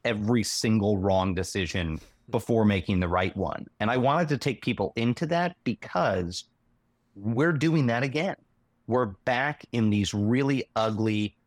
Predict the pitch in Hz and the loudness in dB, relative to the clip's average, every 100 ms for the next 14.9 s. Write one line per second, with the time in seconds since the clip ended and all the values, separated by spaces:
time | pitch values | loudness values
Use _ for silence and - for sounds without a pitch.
0 | - 98 101 113 117 113 - 110 107 95 | -10 -2 2 4 4 2 0 -2 -2 -2
1 | 104 - 101 92 90 85 78 - - - | -4 -4 -2 0 0 -2 -4 -10 -14 -16
2 | - 107 143 160 135 - - - 233 254 | -2 0 2 2 0 -4 -6 -2 0 0
3 | 202 - - - - - _ _ _ _ | -2 -2 -4 -4 -8 -12 _ _ _ _
4 | 107 101 98 104 95 90 82 - 95 98 | -2 0 2 2 2 2 0 -4 0 2
5 | 95 95 90 95 90 87 - 98 90 85 | 4 2 0 0 0 -2 0 2 4 2
6 | - 92 95 92 90 85 - - 90 95 | 0 0 2 4 2 0 -2 -2 0 0
7 | 151 240 - - _ _ _ _ _ 101 | -2 -4 -8 -20 _ _ _ _ _ 2
8 | 101 101 110 - 110 - 113 104 98 90 | 4 4 2 0 -4 0 2 4 4 2
9 | - 98 101 85 87 80 127 160 107 104 | -2 -4 -4 -4 -2 0 0 0 2 2
10 | 107 98 98 98 95 - 117 - 95 98 | 2 2 2 2 -2 -4 -4 -2 -2 0
11 | 98 101 95 90 104 90 87 92 95 135 | -2 -2 0 0 0 0 0 0 -4 -2
12 | 156 87 73 - - 98 95 110 95 - | -2 -2 -6 -8 -4 -2 -2 -2 -2 0
13 | 151 110 87 87 - 95 - 95 90 101 | 0 2 0 -2 -2 -2 -2 -4 -2 -2
14 | 95 85 98 90 92 107 - 85 85 | -2 -2 -2 0 0 -2 -2 -2 -4